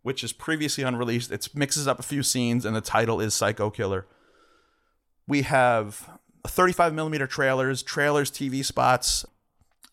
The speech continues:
a way cool unreleased second film by Calla Sue and John Wintergate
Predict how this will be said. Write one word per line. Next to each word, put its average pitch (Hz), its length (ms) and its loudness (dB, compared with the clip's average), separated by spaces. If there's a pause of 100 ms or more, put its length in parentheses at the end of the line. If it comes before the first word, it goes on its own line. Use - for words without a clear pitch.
a 131 80 4
way 175 580 4
cool 147 580 0 (180)
unreleased 156 600 2
second 147 360 -2
film 139 300 0
by 120 160 4
Calla 123 340 0
Sue 117 400 -4
and 117 140 -4
John 120 240 0
Wintergate 113 420 0